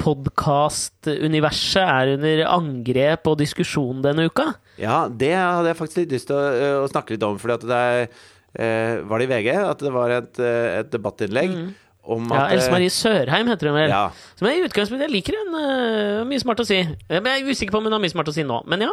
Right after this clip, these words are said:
Speaker 2: Ja, fordi at da hadde hun skrevet et innlegg, et innlegg som primært mot Tusvik og Tønne, da. At de på en måte kunne få lov
Speaker 1: Altså, primært, det var jo egentlig bare mot Tusvik og Tønne,
Speaker 2: Jo,
Speaker 1: vil jeg påstå.
Speaker 2: jo, men det var jo også mot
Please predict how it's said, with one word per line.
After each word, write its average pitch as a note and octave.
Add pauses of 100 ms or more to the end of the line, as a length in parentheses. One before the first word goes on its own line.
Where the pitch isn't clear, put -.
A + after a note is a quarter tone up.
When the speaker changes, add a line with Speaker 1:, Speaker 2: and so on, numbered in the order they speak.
(120)
Speaker 2:
Ja, G#2
fordi C3
at D3
da D3
hadde D3
hun C#3
skrevet A#2
et B2
innlegg, G#2
et B2
innlegg G#2+
som A2+
primært B2+
mot B2
Tusvik A2
og A2
Tønne, A#2
da. C#3+ (500)
At A#2
de B2
på C#3+
en C3
måte A#2
kunne A#2
få C#3
lov A2
Speaker 1:
Altså, D3
primært, F#3+
det F#3+
var E3
jo G#3+
egentlig F#3 (180)
bare D#3+
mot D#3+
Tusvik C#3+
og D#3
Tønne, D#3+
Speaker 2:
Jo, D3 (120)
Speaker 1:
vil -
jeg A3
påstå. A3
Speaker 2:
jo, E3
men D#3+
det D3+
var C3+
jo D3+
også C#3+
mot C3